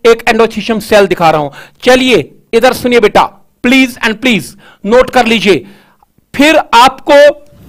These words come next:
बेटा जी ये समझना है। ये endothecium की कुछ cells मैंने यहां दिखाई, इन पे Radial walls पर, यानी कि ये wall और ये wall, Radial wall,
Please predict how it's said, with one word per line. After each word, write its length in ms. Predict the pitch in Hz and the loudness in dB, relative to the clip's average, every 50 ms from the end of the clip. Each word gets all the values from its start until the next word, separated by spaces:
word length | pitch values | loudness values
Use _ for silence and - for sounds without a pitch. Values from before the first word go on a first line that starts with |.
| - - | -4 -2
बेटा 200 | 220 - 262 247 | 0 2 2 2
जी 260 | 214 247 262 254 254 - - - - - | 2 0 -2 -2 -4 -8 -14 -20 -12 -4
ये 100 | 208 220 | -2 -2
समझना 420 | 226 - - 226 220 196 165 151 151 | 0 0 0 0 0 0 -2 -6 -8
है। 180 | 127 120 120 - _ _ _ _ _ _ _ _ _ - | -10 -12 -16 -20 _ _ _ _ _ _ _ _ _ -6
ये 200 | 220 240 311 370 - - - | -2 0 2 2 2 2 0
endothecium 600 | 311 320 339 359 349 - 330 311 - - 330 320 320 | 0 2 0 0 0 0 0 0 2 0 0 0 0
की 60 | 349 | -2
कुछ 220 | - - 381 320 | -2 0 -2 -2
cells 400 | - - - 302 285 285 294 233 | -2 -2 0 2 2 2 2 0
मैंने 180 | 240 269 262 262 | -4 -4 -2 -2
यहां 200 | 262 247 240 262 | 0 0 0 0
दिखाई, 480 | 240 190 170 - 160 135 127 120 117 - _ _ _ _ - - _ _ _ - | -2 -4 -6 -6 -6 -8 -8 -10 -16 -20 _ _ _ _ -20 -20 _ _ _ -2
इन 180 | 320 349 370 | 0 0 0
पे 460 | 359 370 392 370 381 403 415 - - _ _ _ _ - | 0 0 0 2 2 0 0 -4 -8 _ _ _ _ -2
Radial 500 | 208 214 233 269 302 311 320 311 302 277 | 0 2 4 4 4 4 4 4 4 4
walls 320 | 254 233 226 196 180 160 | 4 4 4 4 2 0
पर, 180 | - - 180 180 | -2 -2 -2 0
यानी 200 | 202 226 254 269 | 0 0 -2 -2
कि 340 | 262 302 269 247 254 240 - | -2 -2 -2 -2 -4 -6 -6
ये 180 | 214 190 226 247 | -2 0 2 2
wall 240 | 233 233 233 247 269 | 4 4 4 2 2
और 240 | 254 - 220 - 208 | 0 0 0 0 0
ये 140 | 165 170 | 0 0
wall, 240 | 160 139 139 139 135 143 | -2 0 -2 -2 -2 0
Radial 340 | 175 214 233 240 247 262 254 | 0 0 2 2 2 2 2
wall, 260 | 240 240 240 240 233 | 2 2 2 2 0